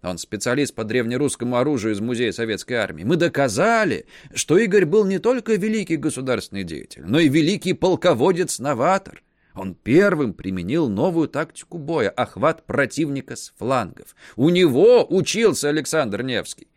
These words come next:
Если бы не тактика Игоря, Александр не мог бы победить в Ледовом побоище.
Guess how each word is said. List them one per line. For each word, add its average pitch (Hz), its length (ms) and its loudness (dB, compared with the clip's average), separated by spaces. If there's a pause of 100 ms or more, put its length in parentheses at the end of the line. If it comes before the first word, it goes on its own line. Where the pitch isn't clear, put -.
(280)
Если 160 540 2
бы 165 180 2
не 165 120 0
тактика 160 640 0
Игоря, 175 580 2
Александр 175 800 0
не 170 160 -2
мог 190 300 0
бы 185 120 -2
победить 104 600 -6
в 95 80 -8
Ледовом 156 440 0
побоище. 165 600 -12